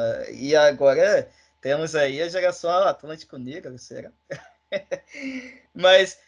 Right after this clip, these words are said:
pensando nessa amplitude do quanto que a gente tem alcançado pessoas muito diversas,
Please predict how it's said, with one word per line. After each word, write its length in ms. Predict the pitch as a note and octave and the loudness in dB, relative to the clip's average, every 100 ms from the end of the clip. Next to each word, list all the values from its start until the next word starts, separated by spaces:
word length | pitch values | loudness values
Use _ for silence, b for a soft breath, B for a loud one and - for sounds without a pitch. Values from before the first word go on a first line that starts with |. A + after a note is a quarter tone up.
| _ | _
pensando 580 | A#3 A3+ - A3+ C4 | -6 -4 -4 -2 0
nessa 1120 | C4+ A#3+ A#3 - A#3 A3 F#3+ E3+ D#3+ C#3+ C3+ - - | 0 0 -2 -4 2 4 6 4 2 2 -2 -8 -14
amplitude 1080 | F#3 - D#3 _ D#3+ A3 A#3+ D3 C3+ C#3 | -12 -10 -14 _ -16 -12 -10 -12 -12 -12
do 200 | C3 C3+ | -12 -16
quanto 360 | D3+ - E3+ - | -12 -6 -6 -8
que 240 | - D#3+ | -10 -4
a 80 | D#3 | -4
gente 460 | C#3+ D#3 D#3 - D3 - | -4 -10 -12 -12 -14 -10
tem 160 | E3 D#3+ | -6 -4
alcançado 640 | D3 - C#3+ - C#3+ D3 | -4 -6 -10 0 0 0
pessoas 560 | - C#3 - D3+ D3 C3 | -10 -12 -10 -4 -4 -4
muito 300 | C#3+ F#3 D#3+ | -10 -12 -14
diversas, 800 | C#3 B2 F3+ A3 - B2 A#2 | -12 0 0 0 -4 -14 -16